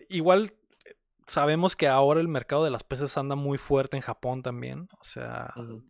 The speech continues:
Speaker 1: las co-, el mercado de las consolas en Japón está más puñetas ahorita que nunca, güey. Entonces, hay más P Cs en Japón que,
Speaker 2: Ujú.
Speaker 1: más gamers en P C en Japón y en portátiles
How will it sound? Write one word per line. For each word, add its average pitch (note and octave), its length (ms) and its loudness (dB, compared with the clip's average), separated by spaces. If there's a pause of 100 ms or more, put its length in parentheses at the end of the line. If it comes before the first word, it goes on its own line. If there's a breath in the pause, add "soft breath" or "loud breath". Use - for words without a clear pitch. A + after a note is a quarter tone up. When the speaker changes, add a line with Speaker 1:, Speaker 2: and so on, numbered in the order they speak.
(120)
Speaker 1:
las D3+ 320 -2
co-, E3+ 240 -4
el D#3 180 0 (140)
mercado D#3+ 400 2
de A#3 60 4
las F#3+ 120 2
consolas F3+ 720 0
en D3 140 -6
Japón D3+ 560 -2
está D3 320 -2
más D#3 260 -2
puñetas D3+ 600 -4
ahorita B2+ 420 -4
que - 160 -8
nunca, A#2+ 300 -8
güey. A#2+ 160 -10
Entonces, B2 500 -10
hay C#3 160 0
más D#3 240 2
P - 160 -2
Cs D3+ 240 -2
en D3+ 80 -4
Japón C3 400 -4
que, B2 260 -6 (400 loud breath)
Speaker 2:
Ujú. D#3 120 -4
Speaker 1:
más F3+ 180 2
gamers G3 420 4
en D3+ 100 -4
P D3+ 160 0
C D#3 200 2
en D#3+ 100 -2
Japón C#3 400 -6
y D3 60 -2
en C#3 80 -4
portátiles C#3 800 -6